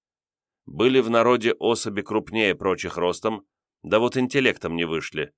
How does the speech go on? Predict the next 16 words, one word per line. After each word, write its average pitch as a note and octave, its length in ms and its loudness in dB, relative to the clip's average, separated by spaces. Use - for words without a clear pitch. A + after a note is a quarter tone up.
Они G2+ 300 0
вели G#2 240 2
примитивное G2 680 -2
существование, F#2 1000 -2
питались B2+ 420 2
кустарниками, G#2 880 0
папоротниками G2+ 920 0
и E2+ 100 0
листвой. D2 640 -2
Этих G#2 340 0
недоразвитых G#2 760 2
следовало G2+ 500 2
переместить G2 640 -2
с - 60 -10
нынешних F2 520 -4
мест, G#2 360 -2